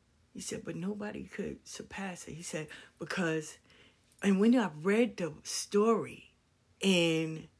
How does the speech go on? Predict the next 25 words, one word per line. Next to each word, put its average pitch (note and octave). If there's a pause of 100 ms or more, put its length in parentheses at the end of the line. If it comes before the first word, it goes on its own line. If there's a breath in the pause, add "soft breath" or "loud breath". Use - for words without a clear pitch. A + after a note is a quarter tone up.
(580)
and G#3+
I G3+
still C4
wanna F#3+
cry, B2 (260)
like, D3
real G#3+
talk, C3
I D#3+
do, C#3
right? E3+
Um, D#3+ (960 soft breath)
when A#3
I A3+
read A#3
the A3+
story G3+
in E3+
Willie F3+
Ramos E3+
Oshun's, C#3+ (1040)
the D3+
book D#3
of D#3
Oshun, D3